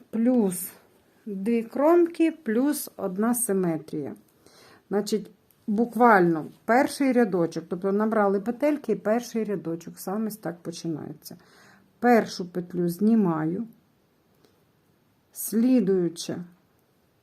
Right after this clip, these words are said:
виворітня, потім пров'язую дві разом, і ось цю петельку верхню пров'язую ще раз.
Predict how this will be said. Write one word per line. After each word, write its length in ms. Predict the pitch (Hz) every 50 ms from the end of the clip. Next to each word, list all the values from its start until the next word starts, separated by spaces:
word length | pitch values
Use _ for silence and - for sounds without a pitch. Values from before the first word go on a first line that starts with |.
| _ _ _ _ _ _ -
виворітня, 1000 | 208 190 190 214 208 196 180 175 180 196 202 214 208 208 - 233 247 247 247 247 - _ _ _ _ _ _ _ _ _ _ _ _ _ _ _ _ _ _ _ _ _ _ _ _
потім 580 | - 226 240 233 208 196 202 - 175 165 156 - - _ _
пров'язую 720 | - 185 208 196 226 254 262 254 220 190 190 185 180 175 170
дві 300 | 170 170 202 214 262 254
разом, 640 | 233 220 196 175 165 156 160 160 160 175 196 220 214 - _ _ _ _ _ _ _ _ _ _ _ _ _ _ _ _ _ _ _ _ _ _ _ _ _ _ _ _ _ _ _ _ _ _ _ _ _ _ _ _ _ _ _ _ _ - _ _ _ _ _ _
і 120 | - 226 220
ось 340 | 220 - 214 226 226 - -
цю 260 | - - - 214 190
петельку 680 | 175 - 202 202 - 269 285 302 277 - - - - 170 - _ -
верхню 580 | 175 175 185 175 160 165 - - - - 175 175 - _ _ -
пров'язую 680 | - 185 190 190 220 226 240 240 208 208 214 202 196
ще 340 | 202 - - - 175 147 -
раз. 300 | 147 165 175 - -